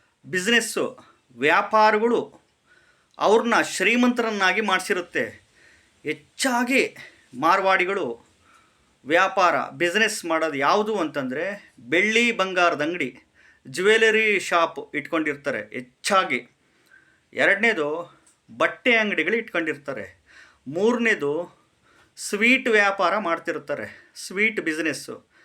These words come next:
ನಾಲ್ಕನೇದು ಬೇಕರಿ ಐಟಮ್ಸ್. ಹೆಚ್ಚಾಗಿ ಈ ಬಿಸಿನೆಸ್ಸಲ್ಲಿ ಅವರು ತೊಡ್ಕೊಂಡಿರ್ತಾರೆ. ಫೈನಾನ್ಸ್ ರಿಲೇಟೆಡ್ಸ್ ಮಾಡೋದು, ಈ ಬಿಸಿನೆಸ್ಸುಗಳು ಹೆಚ್ಚಾಗಿ ಮಾಡೋದ್ರಿಂದ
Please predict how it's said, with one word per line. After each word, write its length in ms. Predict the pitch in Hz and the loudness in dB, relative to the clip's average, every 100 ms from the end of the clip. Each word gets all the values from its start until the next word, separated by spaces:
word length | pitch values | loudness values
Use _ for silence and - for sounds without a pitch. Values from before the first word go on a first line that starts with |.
| _ _ | _ _
ನಾಲ್ಕನೇದು 800 | 135 147 185 214 214 190 180 143 147 160 - - | -2 2 4 4 0 -2 -4 -2 -6 -8 -14 -12
ಬೇಕರಿ 520 | 120 185 233 226 254 | 0 2 2 0 2
ಐಟಮ್ಸ್. 480 | 220 175 175 135 - - _ _ _ _ - _ _ | 2 2 0 -2 -6 -14 _ _ _ _ -20 _ _
ಹೆಚ್ಚಾಗಿ 720 | 151 156 _ - 247 262 277 220 - 180 208 | -8 -8 _ -4 -2 0 0 0 -2 -8 -2
ಈ 120 | 247 | -2
ಬಿಸಿನೆಸ್ಸಲ್ಲಿ 760 | 233 196 214 220 - 165 170 214 - - | 0 -2 0 -2 -2 -2 -2 -4 -6 -6
ಅವರು 300 | 160 170 202 240 - _ _ _ _ _ - | -4 -2 -4 -6 -12 _ _ _ _ _ -4
ತೊಡ್ಕೊಂಡಿರ್ತಾರೆ. 840 | 196 208 214 190 170 - 151 123 113 _ _ _ _ _ _ | -2 -2 -2 -2 -2 -2 -2 -2 -6 _ _ _ _ _ _
ಫೈನಾನ್ಸ್ 580 | 180 202 226 226 208 - - - _ | 0 2 4 4 2 -4 -8 -14 _
ರಿಲೇಟೆಡ್ಸ್ 560 | 160 185 190 190 - - | 0 2 2 0 -2 -4
ಮಾಡೋದು, 380 | 151 147 127 110 - _ _ _ - _ - | -2 -2 -2 -6 -14 _ _ _ -20 _ -10
ಈ 200 | 190 247 | -4 -2
ಬಿಸಿನೆಸ್ಸುಗಳು 720 | 220 208 214 208 - 180 147 - | 0 2 0 0 -4 -4 -4 -6
ಹೆಚ್ಚಾಗಿ 720 | 147 - _ - 226 240 233 | -10 -10 _ -4 2 4 4
ಮಾಡೋದ್ರಿಂದ 580 | 220 196 180 165 147 | 2 2 0 -2 -2